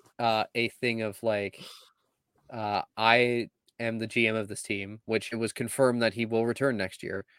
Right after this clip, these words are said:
Speaker 1: Yep.
Speaker 2: Um, "I am the G M
Speaker 1: Along
Speaker 2: of this
Speaker 1: with Rick
Speaker 2: team,
Speaker 1: Bowness.
Speaker 2: uh, and, uh, we are going to do exactly what's needed to stay in the middle." It doesn't feel like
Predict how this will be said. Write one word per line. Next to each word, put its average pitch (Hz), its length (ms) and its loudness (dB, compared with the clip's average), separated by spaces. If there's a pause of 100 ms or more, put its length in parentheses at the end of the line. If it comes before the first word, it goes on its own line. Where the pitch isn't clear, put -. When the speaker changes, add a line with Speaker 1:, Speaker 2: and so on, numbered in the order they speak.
(600)
Speaker 1:
Yep. 107 120 -4
Speaker 2:
Um, 98 600 0
"I 117 140 4
am 139 120 6
the 135 80 2
G 127 180 4
M 123 100 4
Speaker 1:
Along 113 140 8
Speaker 2:
of 117 60 2
this 120 40 2
Speaker 1:
with 120 80 4
Rick 101 100 0
Speaker 2:
team, 101 160 -2
Speaker 1:
Bowness. 87 520 -6 (260)
Speaker 2:
uh, 101 340 0
and, 107 640 0 (160)
uh, 101 460 0
we 120 240 0
are 117 160 2
going 113 280 0
to 120 120 -10
do 104 580 -6 (220)
exactly 120 800 4
what's 110 540 0 (100)
needed 110 540 -2
to 104 520 -6
stay - 340 0
in 107 100 0
the 104 60 -4
middle." 101 360 -4 (600)
It 120 120 -4
doesn't 123 260 4
feel 127 240 4
like 120 240 4